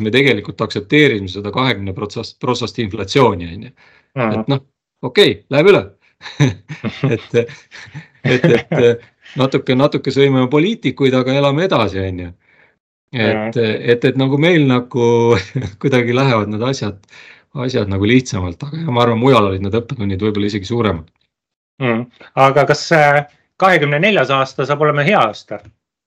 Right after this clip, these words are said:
Speaker 2: Mis sa nüüd ettevaatest arvad?
Speaker 1: Eh, vaata, see on jälle selle, selle nii-öelda, millega me võrdleme, kahekümne kolmandaga võrreldes kindlasti on hea aasta, ma arvan. Et, et, et, et on, on mitmeid nagu positiivseid asju, mis me saame võrreldes kahekümne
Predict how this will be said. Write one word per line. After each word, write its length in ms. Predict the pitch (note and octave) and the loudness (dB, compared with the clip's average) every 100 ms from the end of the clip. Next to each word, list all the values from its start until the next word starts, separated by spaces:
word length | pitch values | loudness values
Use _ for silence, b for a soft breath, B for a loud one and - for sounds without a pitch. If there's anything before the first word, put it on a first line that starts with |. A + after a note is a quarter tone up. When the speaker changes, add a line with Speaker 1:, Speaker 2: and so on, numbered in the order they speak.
| _ _ _ - | _ _ _ -12
Speaker 2:
Mis 180 | C3+ | -8
sa 160 | - C#3 | -2 -2
nüüd 180 | C#3 C3+ | 0 0
ettevaatest 720 | D#3 - A2+ A2+ - A#2 - | 0 0 -4 -4 -6 -14 -8
arvad? 380 | A#2 A#2 A2 - _ _ B B - | -8 -8 -12 -12 _ _ B B -6
Speaker 1:
Eh, 160 | A#2 | -2
vaata, 240 | A2+ A2+ A#2 | 2 2 2
see 80 | |
on 100 | C3 C3+ | 2 4
jälle 140 | C3 | 4
selle, 360 | G#2 A2+ A2 A2 A2 | 2 0 0 2 0
selle 240 | G#2 A2 A2 | 0 0 0
nii-öelda, 400 | A2 A2 G#2+ A2 G#2 G2 b b - | 0 0 2 2 0 -4 b b -4
millega 320 | A2 B2 A#2 A2+ | 2 4 4 2
me 160 | A#2+ | 4
võrdleme, 480 | D3+ C#3 G#2+ G#2 G#2 G2 | 4 4 0 -2 -6 0
kahekümne 320 | D#3+ C3 A2+ | 2 2 2
kolmandaga 480 | C#3+ D#3 A2+ G#2+ A2 | 2 2 0 0 0
võrreldes 340 | A2+ G#2+ G#2 - | 0 -2 -4 0
kindlasti 320 | C3+ G2 - | 0 0 -4
on 140 | F#2+ G2 | -4 -2
hea 80 | F#2+ | -2
aasta, 240 | F2 - F#2+ | -4 -8 -10
ma 160 | F2 | -8
arvan. 200 | E2+ E2 _ b b b b | -10 -12 _ b b b b
Et, 480 | - G#2+ G2 - - | -6 -4 -4 -12 -2
et, 600 | G#2 G2+ G2 B2+ A2+ G#2 A2 | 0 2 0 0 0 0 -2
et, 200 | G#2 A2+ | -2 -2
et 200 | G2+ - | -2 -2
on, 220 | A2+ G#2+ A2 | 0 2 2
on 220 | G#2+ G#2+ G#2 G#2 A2+ | 2 0 0 0 0
mitmeid 300 | B2+ A#2+ G2 | 0 -2 -4
nagu 140 | G2+ | -4
positiivseid 560 | F#2+ C#3 A#2+ - G#2+ G#2 | 2 2 2 -2 -4 0
asju, 300 | A2 G#2+ G#2+ | 0 0 -4
mis 140 | G2+ A2 | -4 -4
me 40 | |
saame 260 | G#2 G#2+ G#2 | -2 0 0
võrreldes 380 | G#2 A2 G#2 G2 | 0 0 -2 0
kahekümne 320 | A#2 A2+ G2+ | 0 2 0